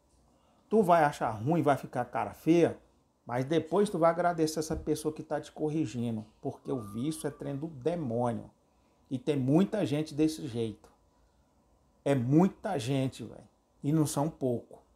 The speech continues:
Então, vamos falar sobre essa continha aqui. Essa conta aqui, velho, não é conta demo.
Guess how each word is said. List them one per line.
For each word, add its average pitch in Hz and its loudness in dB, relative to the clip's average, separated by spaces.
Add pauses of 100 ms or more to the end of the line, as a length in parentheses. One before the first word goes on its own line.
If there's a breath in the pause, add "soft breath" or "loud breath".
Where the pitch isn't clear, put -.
(1600)
Então, 196 2 (840)
vamos 156 2
falar 147 4
sobre 156 -2
essa 165 -4
continha 143 -6
aqui. 110 -12
Essa 190 0
conta 160 -2
aqui, 147 0
velho, 107 -4 (260)
não 156 0
é 196 2
conta 151 -2
demo. 113 -4